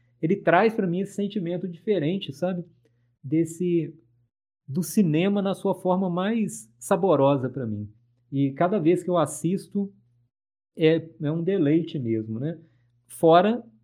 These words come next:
ser um filme muito forte também pra mim, assim, fica muito a-, as cores, tem umas cenas que eu adoro, né? É, a cena no Monte Rushmore, assim, fantástico tudo aquilo.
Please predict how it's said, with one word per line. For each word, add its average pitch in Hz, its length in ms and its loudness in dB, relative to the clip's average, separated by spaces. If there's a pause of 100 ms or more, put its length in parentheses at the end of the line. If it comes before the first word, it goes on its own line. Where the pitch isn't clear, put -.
(120)
ser 196 160 -2
um 208 80 0
filme 175 520 -4 (920)
muito 139 1120 -2
forte 160 420 2
também 143 220 0
pra 143 160 0
mim, 147 240 -2
assim, 151 260 -6
fica 175 220 -4
muito 185 260 -2
a-, 165 180 -4
as - 160 -6
cores, 156 560 2 (160)
tem 190 140 0
umas 175 180 0
cenas 170 380 -2
que - 60 -4
eu 156 80 4
adoro, 135 480 2
né? 139 280 -4 (540)
É, 123 580 -2
a 127 140 -2
cena 151 340 -2
no 143 320 -2 (200)
Monte 143 600 -6 (160)
Rushmore, 120 580 -8 (640)
assim, 147 260 -6
fantástico 135 600 -2
tudo 131 220 -4
aquilo. 143 500 -2